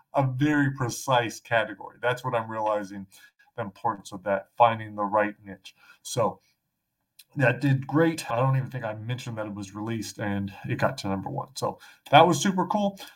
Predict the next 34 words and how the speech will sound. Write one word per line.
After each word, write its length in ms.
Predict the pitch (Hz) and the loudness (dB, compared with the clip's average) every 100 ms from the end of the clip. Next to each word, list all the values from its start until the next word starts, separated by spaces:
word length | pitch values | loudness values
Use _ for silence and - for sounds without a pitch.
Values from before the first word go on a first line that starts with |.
| _ | _
It's 80 | 175 | 2
awesome 260 | 175 151 | 2 2
to 60 | 139 | -2
see 160 | 160 | 0
that 180 | 139 135 | 0 0
the 180 | 120 95 95 | -4 -8 -12
series 460 | - - 143 131 101 | -12 0 2 2 -2
is 180 | 98 92 | -8 -8
growing, 640 | - 113 110 95 90 - | -10 -6 -4 -4 -8 -12
right? 240 | 95 104 - - - _ - | -8 -8 -8 -18 -20 _ 0
Now 400 | 127 143 131 117 | 4 6 6 6
I 140 | 117 | 2
can 160 | - 101 | -2 -10
put 180 | 113 | -12
some 160 | - 107 | -10 -6
money 300 | 113 147 151 | 0 0 2
behind 340 | 139 143 139 | 0 0 0
advertising 800 | 131 135 135 135 131 127 127 123 107 | 0 -2 -2 0 0 0 -6 -6 -6
that 140 | 107 | -6
we 120 | 113 | -6
have, 420 | 101 113 104 104 92 - - | -8 -6 -4 -6 -10 -18 -10
what, 220 | 101 87 _ | -8 -8 _
five 540 | 110 110 110 110 101 - _ | 2 4 2 -2 -8 -14 _
full 160 | 185 180 | 0 2
books? 520 | 160 170 170 - - _ _ _ _ _ - | 4 2 2 -12 -16 _ _ _ _ _ -2
Death 180 | 127 127 | -2 0
Fest 340 | 131 120 - - | -2 -2 -4 -10
and 280 | 120 113 110 | -8 -6 -4
Ghostland 360 | 123 120 113 110 | -4 -2 -2 -2
will 60 | |
be 120 | 101 104 | -4 -6
six 320 | - 131 - | -4 -6 -6
and 140 | 101 | -10
seven. 500 | - 139 123 120 117 | 0 2 4 2 -2